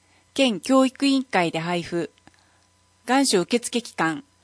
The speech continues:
八月十九日月曜日から九月六日金曜日。出願方法、受験案内に添付してある封筒を使用し、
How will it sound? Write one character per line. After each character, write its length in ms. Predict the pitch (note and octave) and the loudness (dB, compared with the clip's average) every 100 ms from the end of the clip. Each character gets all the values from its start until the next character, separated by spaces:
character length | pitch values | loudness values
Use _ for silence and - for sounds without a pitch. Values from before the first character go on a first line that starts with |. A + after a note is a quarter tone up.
| _ | _
八 260 | - F#3+ A#3 | -12 -6 -2
月 240 | C4 B3 | -2 0
十 220 | A3+ B3+ | -2 -2
九 100 | A#3+ | -2
日 240 | A#3+ G#3+ D#3+ | -2 -4 -4
月 260 | F3 - | -4 -2
曜 180 | A3+ A#3 | 2 2
日 80 | G#3+ | 2
か 140 | - | -2
ら 220 | D#3+ D#3+ - _ - | -2 -2 -8 _ -14
九 100 | B3 | -2
月 260 | C4 B3 | -2 -2
六 80 | G3 | -4
日 240 | F#3 - E3+ | -4 -6 -6
金 280 | G#3 G#3 | -4 -2
曜 200 | G#3+ G3+ | 2 2
日。 240 | D3 C#3+ - _ _ _ _ _ _ _ | 0 -6 -12 _ _ _ _ _ _ _
出 240 | - - | -10 -4
願 260 | B3+ B3+ B3 | 0 2 2
方 260 | B3 B3+ G#3+ | 2 0 2
法、 320 | E3 D#3 - _ _ _ _ _ | 0 0 -2 _ _ _ _ _
受 120 | - | -8
験 300 | - C4 C4 | 0 0 2
案 160 | C4 C4 | 2 2
内 160 | B3 F3 | 2 0
に 80 | |
添 180 | - G#3 | 0 -2
付 160 | G3+ G#3+ | 0 -2
し 80 | - | 0
て 140 | G#3+ | 0
あ 80 | G3+ | 0
る 80 | D#3 | 0
封 240 | G#3+ A3 | -2 0
筒 100 | G#3+ | 4
を 120 | G3+ F#3+ | 4 2
使 160 | F#3+ | 0
用 180 | F#3 F3+ | 0 0
し、 320 | - F3 D#3+ | -2 -4 -6